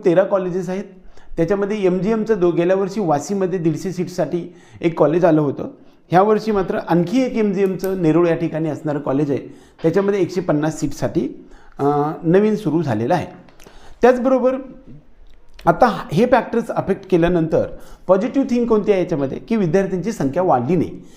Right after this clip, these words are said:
दोन हजार तेवीसच्या तुलनेमध्ये दोन हजार चोवीसमध्ये विद्यार्थ्यांची संख्या वाढली नाही. त्याचबरोबर दुसरा निगेटिव्ह फॅक्टर कोणता आहे, की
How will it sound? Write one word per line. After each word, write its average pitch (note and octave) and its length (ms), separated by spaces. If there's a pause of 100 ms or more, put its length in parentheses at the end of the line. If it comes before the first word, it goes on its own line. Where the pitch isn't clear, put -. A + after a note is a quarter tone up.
(220)
दोन B3 180
हजार B3+ 240
तेवीसच्या A3 360
तुलनेमध्ये G3+ 340
दोन E3 160
हजार E3 160
चोवीसमध्ये D3+ 460
विद्यार्थ्यांची C#3 480
संख्या D#3 300
वाढली D#3 340
नाही. - 220 (760)
त्याचबरोबर B3 400
दुसरा G#3 300
निगेटिव्ह G3+ 400
फॅक्टर G#3+ 260
कोणता F3 240
आहे, - 80
की - 360